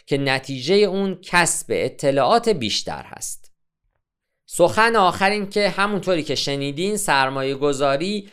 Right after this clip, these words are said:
بر فناوری‌های بازاریابی در حال افزایشه. از طرف دیگه هم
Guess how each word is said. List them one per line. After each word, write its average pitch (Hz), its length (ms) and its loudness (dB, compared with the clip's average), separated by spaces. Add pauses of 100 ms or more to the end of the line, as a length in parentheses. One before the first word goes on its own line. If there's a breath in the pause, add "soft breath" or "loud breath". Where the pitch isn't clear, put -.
(140 loud breath)
بر 135 140 4
فناوری‌های 135 1000 0
بازاریابی 127 920 2
در 143 200 4
حال 139 200 0
افزایشه. 87 680 -4 (680)
از 160 200 2
طرف 180 300 4
دیگه 202 300 2
هم 151 360 0